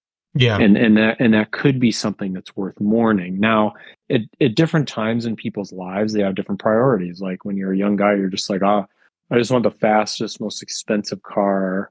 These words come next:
Speaker 1: Yeah.
Speaker 2: possible."
Speaker 1: Right.
Speaker 2: But then as you get older,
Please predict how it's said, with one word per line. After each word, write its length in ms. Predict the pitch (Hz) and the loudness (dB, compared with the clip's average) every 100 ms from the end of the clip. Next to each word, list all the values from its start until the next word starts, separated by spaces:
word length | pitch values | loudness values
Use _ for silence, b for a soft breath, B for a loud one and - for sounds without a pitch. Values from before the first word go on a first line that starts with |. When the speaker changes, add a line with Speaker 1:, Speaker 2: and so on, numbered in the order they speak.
| - | -8
Speaker 1:
Yeah. 100 | - | -2
Speaker 2:
possible." 760 | 113 107 127 110 98 - - _ _ _ _ 143 | 0 2 2 2 0 -6 -14 _ _ _ _ -2
Speaker 1:
Right. 140 | 113 | 0
Speaker 2:
But 120 | 113 131 | 2 4
then 140 | 160 | 6
as 180 | 156 139 | 6 6
you 80 | 127 | 4
get 220 | 120 - | 2 2
older, 680 | 151 160 151 113 98 95 104 | 2 4 4 0 -2 -6 -12